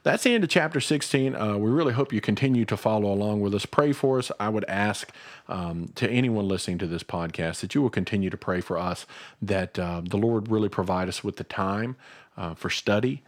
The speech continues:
the time to present, do the podcast, and, uh, the real passion to continue on.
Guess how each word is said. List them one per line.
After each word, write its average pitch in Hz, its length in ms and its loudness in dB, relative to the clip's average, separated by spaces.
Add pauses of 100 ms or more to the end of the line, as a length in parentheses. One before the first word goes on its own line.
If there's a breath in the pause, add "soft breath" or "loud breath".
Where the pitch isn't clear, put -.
(340 loud breath)
the 98 140 -8
time 98 400 -2
to 90 300 -6
present, 110 520 -2
do 113 160 2
the 156 100 -2
podcast, 82 800 -6
and, 82 380 -6
uh, 82 240 -6
the 90 80 -4
real 98 220 -2
passion 87 500 -4
to - 100 -10
continue 87 460 -4
on. 78 220 -8